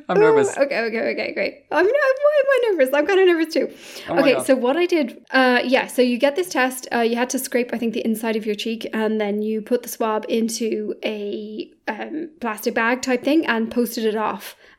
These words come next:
Speaker 2: And then we got these results. Now, before I got my results,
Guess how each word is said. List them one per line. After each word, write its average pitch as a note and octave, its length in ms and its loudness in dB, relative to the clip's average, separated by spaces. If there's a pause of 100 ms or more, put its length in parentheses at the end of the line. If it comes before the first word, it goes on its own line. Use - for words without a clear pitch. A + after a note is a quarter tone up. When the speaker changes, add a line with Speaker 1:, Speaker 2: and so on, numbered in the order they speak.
Speaker 2:
And A3+ 200 2
then A3 380 -2
we A3 120 -2
got G#3 260 -6
these G#3+ 200 -8
results. A3+ 440 -6
Now, A#3+ 180 2
before C4+ 540 0
I C4+ 100 4
got A#3 240 -2
my A3 140 -2
results, G3+ 680 -6